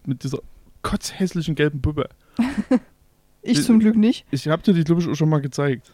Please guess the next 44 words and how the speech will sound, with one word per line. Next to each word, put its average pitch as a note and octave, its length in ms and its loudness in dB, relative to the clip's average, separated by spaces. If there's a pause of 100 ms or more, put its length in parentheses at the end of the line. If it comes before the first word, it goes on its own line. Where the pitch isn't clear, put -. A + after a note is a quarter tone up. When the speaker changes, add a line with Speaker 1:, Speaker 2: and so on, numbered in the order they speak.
Speaker 2:
Das - 120 -16
kann G#3+ 140 0
sein. A#3+ 400 4 (460)
Speaker 1:
Ich - 80 -18
zeig D#3+ 220 4
dir E3 80 -10
die D#3+ 80 -4
jetzt D#3 140 -2
auch D3 80 2
noch D#3 140 2
mal. C3 160 -2
Speaker 2:
Bitte. A3 320 2 (760)
Speaker 1:
Kotzhässliche B2+ 600 2
gelbe B2 260 -4
Puppe. A#2+ 300 -2 (960)
Weil C3+ 100 -8
die C3+ 60 -2
haben D#3+ 140 2
wir G#3+ 40 4
nämlich G3 180 2
irgendwann G3+ 260 2
schon F#3+ 140 2
mal G#3 100 2
drüber E3+ 240 -2
geredet, B2+ 280 -4
glaub A#3 320 0
ich. F3+ 160 -6
Speaker 2:
O - 20 -6
M F3 60 -6
G. - 0 - (100)
Oh A#3+ 160 2
ja, B3 460 0
ähm, G3+ 400 0
mhm. A3 500 4
Speaker 1:
Ja, D#3 360 2
das, D3+ 260 -4
das, D#3 140 -14 (260)
genau. C3+ 260 2 (160)
Das, D#3 260 0
Speaker 2:
Kannst, D3+ 100 -12
äh, - 260 -6
schick C#4 200 0
mir C#4+ 120 2
mal B3 300 0